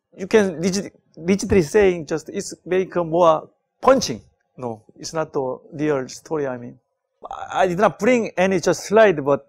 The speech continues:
I, I have, I have a several chance to check out the thickness of that, uh, raft. Depending on different, uh, size of raft, you can have a different,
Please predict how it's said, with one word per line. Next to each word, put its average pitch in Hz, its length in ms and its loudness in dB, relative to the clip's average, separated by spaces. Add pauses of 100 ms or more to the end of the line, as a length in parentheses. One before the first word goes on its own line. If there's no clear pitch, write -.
(100)
I, 160 260 4
I 156 160 -2 (100)
have, 196 300 -2 (140)
I 160 40 -10
have 170 100 -6
a 170 80 0
several 220 260 4
chance 214 240 -2
to - 160 -10
check - 320 2
out 170 300 2
the 151 240 2
thickness 214 480 0
of 131 180 -2
that, - 280 -4
uh, 131 240 0
raft. 131 360 0 (760)
Depending 185 400 2
on 156 160 0
different, 165 540 -2
uh, 147 100 0
size 185 380 0
of 151 80 -2
raft, 143 380 0 (680)
you 160 140 -8
can 156 480 -4 (480)
have 208 240 -2
a 160 120 2
different, 208 580 -2